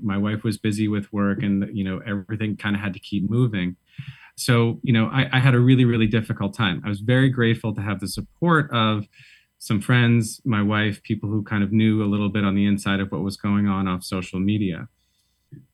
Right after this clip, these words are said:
What, what I did at that time was take some of these creative tools and those coaching tools and, and make a new plan.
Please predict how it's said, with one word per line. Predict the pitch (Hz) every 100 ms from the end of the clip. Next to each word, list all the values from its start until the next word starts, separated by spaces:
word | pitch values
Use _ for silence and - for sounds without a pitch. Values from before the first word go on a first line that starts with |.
| _
What, | 123 131 135 -
what | 123 123 113
I | 120
did | 110 135 151 160
at | 135
that | 110 107
time | 110 107 104
was | 107
take | - 147 151
some | - 127
of | 110
these | 107 95
creative | - 101 98
tools | - 104 98 95
and | 98
those | 98
coaching | - 98 - 95
tools | - 98 95 87 -
and, | 104 101 95 -
and | 110
make | 107 104
a |
new | 90
plan. | - 95 -